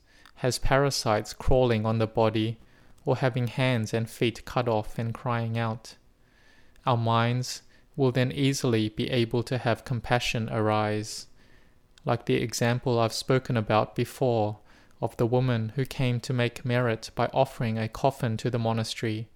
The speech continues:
but she saw a skinny and starving dog, and compassion and pity arose for the dog. So she quickly went to buy food for that dog to eat until it was full.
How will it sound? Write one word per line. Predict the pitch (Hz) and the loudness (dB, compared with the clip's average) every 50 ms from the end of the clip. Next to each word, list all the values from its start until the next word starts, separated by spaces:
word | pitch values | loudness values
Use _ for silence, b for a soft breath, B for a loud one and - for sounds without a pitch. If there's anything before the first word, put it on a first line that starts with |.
| B B B B B B B B B B B B - | B B B B B B B B B B B B -4
but | 131 123 - | -4 -4 -2
she | - - 139 | -2 -2 -2
saw | 127 - - - 135 123 123 | -2 -2 0 2 4 4 4
a | 123 123 127 | 4 2 -2
skinny | - - - - - 143 135 123 113 113 120 | -2 -2 -4 -2 -2 -2 -2 0 -2 -4 -4
and | 120 113 110 | -2 -4 -2
starving | - - - - - 131 123 120 117 113 117 110 104 | -2 -4 -6 -2 -2 0 0 0 0 0 -2 -2 0
dog, | - 123 110 104 107 107 - - B B B B B B B _ _ _ _ _ _ | 2 2 4 4 2 0 -4 -14 B B B B B B B _ _ _ _ _ _
and | - 135 123 120 117 - | 0 0 0 0 -2 -2
compassion | - 131 113 - - - - - - - - 120 110 110 113 - | -4 -2 -2 -2 0 0 0 0 -2 -2 0 0 0 0 -2 -4
and | - - 123 117 - | -4 -4 -4 -4 -2
pity | - 143 - - - 135 120 113 113 123 - - | -4 -4 -4 -2 -4 -4 -4 -4 -6 -8 -8 -4
arose | 156 131 120 120 123 123 120 120 117 113 - | -2 0 2 4 4 6 4 4 2 0 -4
for | - - 135 127 | -4 -2 -2 0
the | 120 127 | 0 -2
dog. | 120 - 123 113 107 107 104 - - b b b b b b b b b b b b _ _ - - - | -2 2 2 2 2 2 0 -6 -16 b b b b b b b b b b b b _ _ -20 -20 -16
So | - - 143 127 | -6 -2 -2 -2
she | 123 - 139 127 | 0 0 -4 -4
quickly | - - - 156 - - 139 120 117 | 4 6 6 6 6 4 2 2 2
went | 113 110 120 120 123 - - | 2 2 0 0 0 -2 -4
to | - 123 | -6 -4
buy | - 127 120 117 117 | 0 2 2 2 2
food | - - - 147 139 127 117 110 - | -2 0 2 4 4 4 2 0 -2
for | - - - 135 131 | -4 0 2 2 4
that | - 127 127 - | 4 2 0 2
dog | - 123 117 113 113 - B B B B B B B - | 2 2 2 2 0 -4 B B B B B B B -4
to | - 147 - | -4 -4 -2
eat | 165 151 131 123 - - - | 0 0 0 0 -2 -6 -4
until | 160 143 123 - - 147 131 123 113 113 | -4 -2 -2 0 0 2 4 4 2 2
it | - 123 123 - | 0 -2 -2 2
was | 131 127 120 - - | 2 2 2 0 -4
full. | - - 131 120 113 110 110 110 | -4 -2 0 2 2 0 -2 -4